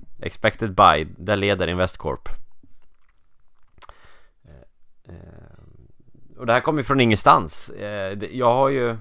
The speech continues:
och det har vi pratat om, det här är ju en, bara en tidsfråga innan Elliot säljer vidare Milan,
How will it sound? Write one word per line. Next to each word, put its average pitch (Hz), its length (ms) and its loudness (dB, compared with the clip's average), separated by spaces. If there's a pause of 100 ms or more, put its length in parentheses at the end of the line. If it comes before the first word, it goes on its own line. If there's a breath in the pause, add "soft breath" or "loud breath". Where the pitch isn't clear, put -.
(720)
och 107 120 -10
det 107 60 -2
har 104 40 0
vi 110 60 -2
pratat 110 300 -2
om, 90 260 -2
det 98 80 -2
här 113 200 2
är 117 40 -2
ju 110 180 -2
en, 98 220 -10
bara 98 200 0
en 90 60 -12
tidsfråga 98 600 -2 (400 loud breath)
innan 90 260 0
Elliot 87 360 -2
säljer - 580 -4
vidare 120 320 2
Milan, 76 420 -2